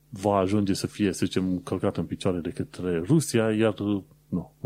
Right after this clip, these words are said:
noi ca români ce putem face? România, bafta României este faptul că este nato și în Uniunea Europeană. Altfel,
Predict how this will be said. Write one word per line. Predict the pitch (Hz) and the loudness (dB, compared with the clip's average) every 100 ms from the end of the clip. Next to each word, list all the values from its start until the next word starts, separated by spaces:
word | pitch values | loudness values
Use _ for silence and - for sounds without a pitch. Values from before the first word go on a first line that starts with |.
| 95 | 0
noi | 113 127 | 2 4
ca | 117 | 4
români | 104 104 90 | 4 2 0
ce | 95 | -4
putem | - 90 90 | -4 -2 -2
face? | 95 82 - | -2 -4 -4
România, | 85 101 117 117 110 113 - _ _ _ | -4 -2 -2 -2 -4 -6 -16 _ _ _
bafta | 101 107 - 101 | 0 0 2 0
României | 98 98 104 98 | 2 2 4 4
este | 95 - | 2 0
faptul | 107 - - | -2 -2 -2
că | |
este | 101 - 90 | -2 0 0
nato | 107 104 | 0 0
și | 92 98 | -2 -2
în | 95 - | -2 -2
Uniunea | 101 98 101 92 | 0 2 2 2
Europeană. | 85 87 - 85 76 | 0 -2 -4 -4 0
Altfel, | 95 104 113 131 135 | -2 2 4 4 2